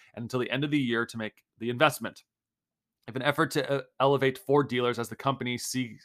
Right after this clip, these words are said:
seeks to grow sales across its traditional commercial businesses as well as E V, Tesla and other electric vehicle startups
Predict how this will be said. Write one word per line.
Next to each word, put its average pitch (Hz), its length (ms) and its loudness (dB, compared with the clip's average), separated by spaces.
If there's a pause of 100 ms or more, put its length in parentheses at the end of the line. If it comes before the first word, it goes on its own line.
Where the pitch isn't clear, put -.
(120)
seeks - 540 -6
to 135 100 -4
grow 123 240 2
sales 135 340 4
across 120 360 2
its 110 120 -12
traditional 123 460 -2
commercial 123 340 -2
businesses 113 460 -6
as 107 120 -8
well 117 300 6
as 117 140 -6
E 123 140 -6
V, 117 320 -2 (420)
Tesla 147 320 2
and 127 80 0
other 143 180 4
electric 120 380 0
vehicle 117 300 -4
startups 117 500 0